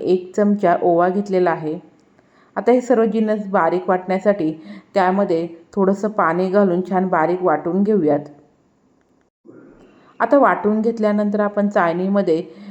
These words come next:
व्यवस्थित ते चाळून घेणार आहोत. आता वाटल्यानंतर हे जिन्नस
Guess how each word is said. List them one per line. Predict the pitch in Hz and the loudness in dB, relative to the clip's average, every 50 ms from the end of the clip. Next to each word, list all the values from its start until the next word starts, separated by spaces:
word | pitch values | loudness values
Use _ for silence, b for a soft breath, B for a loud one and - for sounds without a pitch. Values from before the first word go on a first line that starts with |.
| 185 B | -8 B
व्यवस्थित | - 185 180 180 185 190 - 214 214 | 2 4 4 4 4 2 0 0 2
ते | 214 214 | 2 2
चाळून | 208 214 208 170 165 175 185 196 | 2 2 0 0 0 0 0 0
घेणार | 202 214 208 196 196 180 | 0 0 -2 -2 -2 0
आहोत. | 175 170 160 151 165 - - - - _ _ _ _ _ _ _ _ _ _ _ _ _ _ _ _ _ _ b b b b b b b b b - | -2 -2 -2 -4 -6 -8 -10 -16 -20 _ _ _ _ _ _ _ _ _ _ _ _ _ _ _ _ _ _ b b b b b b b b b -4
आता | - - 311 | 0 4 4
वाटल्यानंतर | 294 240 214 - 220 226 233 240 247 240 226 240 | 4 4 2 0 0 0 2 2 0 0 0 0
हे | 233 240 233 | 2 2 0
जिन्नस | - - 220 220 226 226 | 0 0 -2 -2 -2 -2